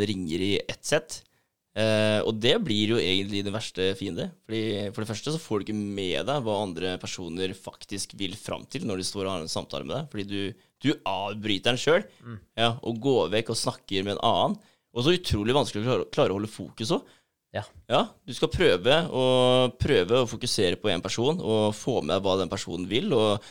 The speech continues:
Speaker 1: det kan være noe veldig viktig. Og så ringer den telefonen og bare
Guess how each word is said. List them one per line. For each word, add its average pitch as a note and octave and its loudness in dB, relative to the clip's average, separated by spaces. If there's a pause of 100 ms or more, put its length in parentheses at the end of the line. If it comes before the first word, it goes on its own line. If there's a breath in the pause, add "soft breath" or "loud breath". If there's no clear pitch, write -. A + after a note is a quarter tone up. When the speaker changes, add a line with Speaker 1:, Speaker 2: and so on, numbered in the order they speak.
Speaker 1:
det - -8
kan F#2 -4
være E2+ 4
noe G#2+ 0
veldig G2 2
viktig. F3+ -4 (720 soft breath)
Og F#3+ -2
så - 2
ringer B2+ 4
den A2+ 0
telefonen C3+ 0
og A#2 -4
bare B2 4